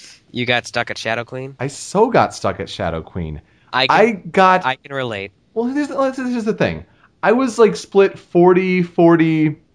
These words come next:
Speaker 2: maybe twenty-four, I think, because it, they don't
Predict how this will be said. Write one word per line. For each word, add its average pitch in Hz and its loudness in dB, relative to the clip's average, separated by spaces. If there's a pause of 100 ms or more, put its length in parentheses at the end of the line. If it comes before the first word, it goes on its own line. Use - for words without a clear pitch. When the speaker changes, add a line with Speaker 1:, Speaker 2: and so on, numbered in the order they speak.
(520)
Speaker 2:
maybe 131 -2
twenty-four, 170 2
I 180 4
think, 208 2
because 208 4 (320)
it, - 0 (720)
they 170 -2
don't 220 0